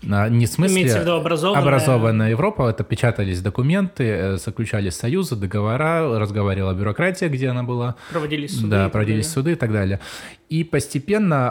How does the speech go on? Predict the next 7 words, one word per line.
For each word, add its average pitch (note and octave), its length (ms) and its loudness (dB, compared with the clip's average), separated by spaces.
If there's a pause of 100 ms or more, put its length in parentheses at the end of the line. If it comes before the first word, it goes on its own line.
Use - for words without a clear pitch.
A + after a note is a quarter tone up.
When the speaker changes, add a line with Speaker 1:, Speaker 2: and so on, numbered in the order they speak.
Speaker 1:
а, A2 260 -2
в G#2 40 -6
связи C3+ 340 -2
с C3 380 0
развитием C3 840 0
печатного A#2 440 -2
капитализма D3+ 760 -2